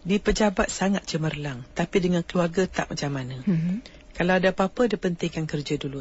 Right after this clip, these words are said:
Speaker 1: Saya nak tanya, bila kita mati, seesok kita cari rakan kerja ke cari keluarga kita? Yang nak tanam kita kat kubur.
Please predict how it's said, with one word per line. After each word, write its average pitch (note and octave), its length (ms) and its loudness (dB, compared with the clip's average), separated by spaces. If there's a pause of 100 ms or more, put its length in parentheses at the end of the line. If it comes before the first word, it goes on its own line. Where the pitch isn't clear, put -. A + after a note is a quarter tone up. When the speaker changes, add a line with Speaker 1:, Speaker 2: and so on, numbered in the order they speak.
Speaker 1:
Saya G3+ 240 2
nak - 80 -10
tanya, D3+ 160 -2
bila F#3 240 2
kita G#3 240 0
mati, G3+ 240 2
seesok F#3 400 0
kita F#3 160 2
cari G3+ 180 4 (300)
rakan F#3 240 2
kerja F#3+ 320 0
ke A#3+ 120 2 (120)
cari E3 240 0
keluarga D3 320 -4
kita? C3 320 -10 (720)
Yang F3+ 320 2
nak G#3+ 160 0
tanam G3 320 2
kita - 240 -2
kat - 160 -4
kubur. C3+ 400 -6